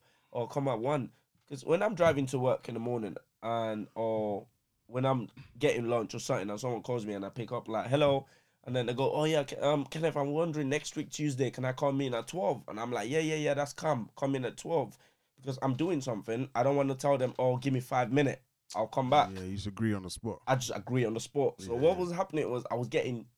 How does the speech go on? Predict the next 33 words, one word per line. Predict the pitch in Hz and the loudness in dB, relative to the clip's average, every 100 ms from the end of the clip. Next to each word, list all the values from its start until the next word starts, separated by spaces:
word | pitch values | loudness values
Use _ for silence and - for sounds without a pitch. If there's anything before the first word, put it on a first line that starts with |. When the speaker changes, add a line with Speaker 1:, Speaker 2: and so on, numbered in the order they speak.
| _ - | _ -2
Speaker 1:
double | 139 131 | 0 2
booked. | 123 101 120 - - - - - | 6 6 6 -2 -20 -20 -20 -20
Speaker 2:
Of | - - | -18 -14
course. | - 92 76 - - _ | -10 -10 -10 -16 -20 _
Yeah, | - 87 | -16 -2
Speaker 1:
Double | 87 143 139 | 2 4 2
Speaker 2:
yeah, | |
Speaker 1:
booked | 107 73 78 | 0 -6 -6
Speaker 2:
yeah, | 87 | 0
Speaker 1:
on, | 135 | 4
Speaker 2:
yeah, | |
Speaker 1:
like, | 135 123 92 82 | 6 6 4 -4
Speaker 2:
yeah. | 82 | -6
Speaker 1:
things | 160 170 147 | -2 0 2
like | 117 - | 0 0
Eid | 170 156 101 - _ _ _ | 0 0 0 -6 _ _ _
Speaker 2:
Mm. | 101 101 98 87 _ _ | -16 -14 -14 -18 _ _
Speaker 1:
or | 127 123 120 117 110 104 104 _ _ _ _ _ _ _ _ _ | 2 4 6 6 4 0 -4 _ _ _ _ _ _ _ _ _
Valentine's | 127 165 160 131 127 104 82 - - - | 2 4 4 0 -2 -6 -8 -14 -14 -4
or | 120 113 | -2 -2
stuff | - - 160 - | -4 0 0 0
like | 113 - | -8 -4
that. | 104 - | -4 -2
When | 123 | 0
there | 127 | 0
was | 120 113 - | 0 -2 -8
occasions | - - 147 151 117 110 | -8 -2 2 2 0 -4
going | 107 110 117 | -2 -2 0
on, | 107 71 | -2 -4
like | 76 | -6
Halloween, | - 139 127 104 98 | -2 0 0 -2 -6
for | 139 | -8
example, | 98 87 101 90 - | -8 -6 -6 -8 -14